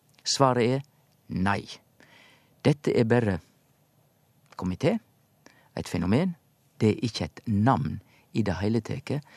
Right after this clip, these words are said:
Så det er ingen av komiteene på Stortinget som skal ha stor bokstav. Det kunne sies mye om stor og liten bokstav, men slik er det. Så det du nevner, N, som vi tar med i samme slengen, Oslo-dialekt,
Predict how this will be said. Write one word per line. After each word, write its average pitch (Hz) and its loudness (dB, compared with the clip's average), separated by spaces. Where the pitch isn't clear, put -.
Så 117 2
det 117 6
er - 4
ingen 190 6
av 107 0
komiteene 110 0
på 98 -2
Stortinget 113 -4
som 92 -8
skal 90 -4
ha 85 -6
stor - -10
bokstav. - -10
Det 117 6
kunne 117 6
sies 117 4
mye 147 4
om 117 2
stor 131 2
og 123 4
liten 127 0
bokstav, 151 -2
men 127 2
slik - -4
er - -4
det. - -12
Så 107 4
det 123 2
du 143 0
nevner, 82 -4
N, 147 2
som 98 -4
vi 98 -2
tar 104 -4
med 104 0
i 87 -6
samme 98 0
slengen, 104 0
Oslo-dialekt, 110 2